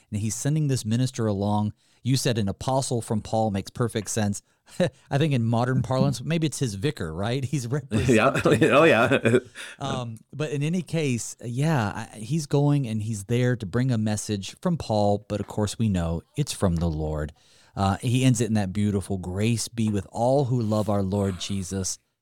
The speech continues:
Speaker 1: with love incorruptible." Uh, not that our love for God is incorruptible, but the love that we receive from God through Christ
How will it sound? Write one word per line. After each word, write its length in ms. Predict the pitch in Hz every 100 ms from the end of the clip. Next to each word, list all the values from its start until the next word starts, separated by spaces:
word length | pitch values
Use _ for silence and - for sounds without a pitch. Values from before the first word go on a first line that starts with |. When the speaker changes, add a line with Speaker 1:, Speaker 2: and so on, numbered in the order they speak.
| _
Speaker 1:
with 200 | 95 92
love 640 | 95 95 104 117 139 139 - _
incorruptible." 1600 | 127 135 143 139 - - 113 95 95 107 - _ 87 73 57 60 - _ _ _ _ -
Uh, 80 | 117
not 300 | - 175 277
that 160 | - - -
our 280 | 165 185
love 300 | 139 98 92
for 120 | 95 98
God 460 | 120 135 110 87 -
is 460 | 127 104 90 101 117
incorruptible, 960 | 117 110 - 123 104 - 98 95 98
but 280 | 95 95 95 _ _ _ -
the 80 | 87
love 380 | 95 120 135
that 100 | 123
we 180 | 110 117
receive 540 | 113 107 - 113 104 -
from 160 | 95
God 340 | 92 98 95 -
through 160 | 95
Christ 540 | - 95 87 85 -